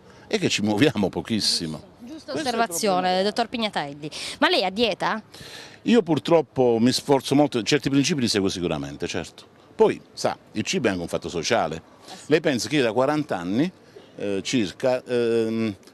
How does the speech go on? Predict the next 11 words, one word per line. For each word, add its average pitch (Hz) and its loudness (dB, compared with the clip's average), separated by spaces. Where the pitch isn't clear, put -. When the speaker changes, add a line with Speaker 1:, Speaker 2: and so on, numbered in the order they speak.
Speaker 1:
scrivo 120 2
nelle 120 2
mie 131 4
diete, 113 2
che 98 2
vengono 101 0
puntualmente 107 2
scritte 101 0
sempre 101 0
a 95 0
mano 98 -2